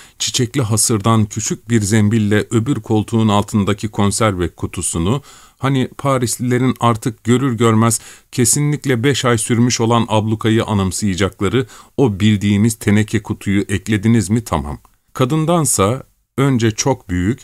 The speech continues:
havaleli bir şapkayla, sanki zavallılığını daha iyi belli etmek içinmiş gibi vücudunu yukarıdan aşağıya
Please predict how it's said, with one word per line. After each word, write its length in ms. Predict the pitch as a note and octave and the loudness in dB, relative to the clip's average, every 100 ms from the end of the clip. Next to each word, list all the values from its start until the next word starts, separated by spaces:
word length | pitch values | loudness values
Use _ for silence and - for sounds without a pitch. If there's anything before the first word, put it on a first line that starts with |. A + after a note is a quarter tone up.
| _ _ | _ _
havaleli 640 | A#2 A#2 B2+ B2 B2+ D3 | 0 2 2 2 0 -2
bir 100 | G#2 | -2
şapkayla, 800 | - - F2+ - F#2+ E2+ E2 B2+ - - - | -2 -4 -4 -2 -2 0 -2 -4 -8 -20 -6
sanki 640 | - D3+ D3 - E3 D3+ | -2 -2 -2 -2 -2 0
zavallılığını 840 | A2+ D#3+ E3 D#3 D3+ D3+ D#3 D3+ B2+ | 2 2 4 0 0 0 0 0 0
daha 220 | B2 E3 | 2 2
iyi 300 | D#3 C#3 C3 | 0 0 0
belli 280 | B2+ C3+ C3 | 0 2 0
etmek 340 | B2 C3+ A#2+ | 0 0 -2
içinmiş 480 | A#2 - C3+ A2+ - | -2 -2 2 2 2
gibi 340 | - G#2+ A#2+ | 0 0 2
vücudunu 560 | G#2 A2 A#2 A#2 A#2 A#2 | 2 0 2 2 2 2
yukarıdan 560 | G#2 G#2+ A2+ A#2 B2 A#2+ | 2 -2 -2 0 0 0
aşağıya 600 | G#2+ - G#2+ G#2 G#2 | 0 -2 0 2 0